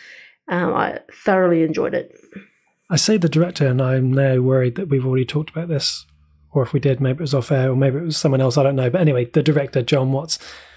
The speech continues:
Speaker 2: he, he directed, uh, Spider-Man: Homecoming, Spider-Man: Far From Home,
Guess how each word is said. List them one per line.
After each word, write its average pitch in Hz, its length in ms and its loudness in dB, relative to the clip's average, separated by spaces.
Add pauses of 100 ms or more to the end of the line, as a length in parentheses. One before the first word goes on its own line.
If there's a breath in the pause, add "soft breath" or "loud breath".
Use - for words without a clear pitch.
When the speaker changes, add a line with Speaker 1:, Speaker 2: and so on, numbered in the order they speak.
(260 loud breath)
Speaker 2:
he, 160 360 2
he 156 140 4
directed, 143 540 0 (720 soft breath)
uh, 127 460 0 (420)
Spider-Man: 127 840 2
Homecoming, 127 760 0
Spider-Man: 123 440 -4
Far 123 240 -2
From 127 160 -2
Home, 127 320 2